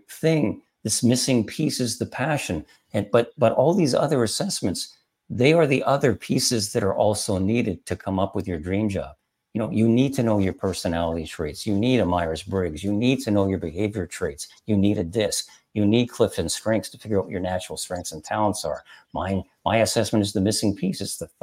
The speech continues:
the stuff you're naturally gonna feel passionate about doing, right? And so it, the book explains that, sets it all up, helps you figure out how to use all of those. Later on in the book too, I, I,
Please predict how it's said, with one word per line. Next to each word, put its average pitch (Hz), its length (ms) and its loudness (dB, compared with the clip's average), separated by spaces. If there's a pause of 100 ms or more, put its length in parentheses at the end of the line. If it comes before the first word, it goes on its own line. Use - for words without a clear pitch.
(280)
the 110 80 -2
stuff - 340 0
you're 95 120 0
naturally 101 420 -2
gonna 95 160 -4
feel 98 180 -6
passionate 92 460 -4
about - 280 -8
doing, 120 340 -2 (580)
right? 104 240 -2 (380)
And 110 80 -4
so - 220 2 (120)
it, - 160 0
the 117 80 -2
book 131 260 2
explains 147 540 0
that, 113 340 0
sets - 460 0
it 117 60 4
all 104 260 6
up, 98 180 2 (240)
helps 123 240 0
you 113 80 0
figure 120 260 4
out 98 60 2
how 104 80 4
to 101 80 4
use 98 360 2
all 131 220 4
of 107 120 -2
those. 80 320 -4 (260)
Later 120 280 4
on 110 100 4
in 110 60 2
the 107 40 0
book 110 220 0
too, 151 220 2
I, 107 120 2 (240)
I, 95 220 -4